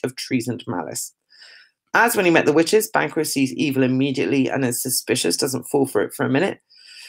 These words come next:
Just as when he interrogated the weird sisters, so he says they must question this most bloody piece of work. He never falls for appearances, ever.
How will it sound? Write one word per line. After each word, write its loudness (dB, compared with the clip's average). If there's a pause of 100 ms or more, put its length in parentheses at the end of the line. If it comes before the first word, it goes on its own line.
(180)
Just 6
as 2
when 4
he 6
interrogated 2
the 0
weird 2
sisters, 0
so 4
he 2
says 2
they 2
must -2
question 0
this 0
most -2
bloody 4
piece -2
of -2
work. 4 (500)
He 0
never 4
falls 4
for 2
appearances, 2 (480)
ever. 2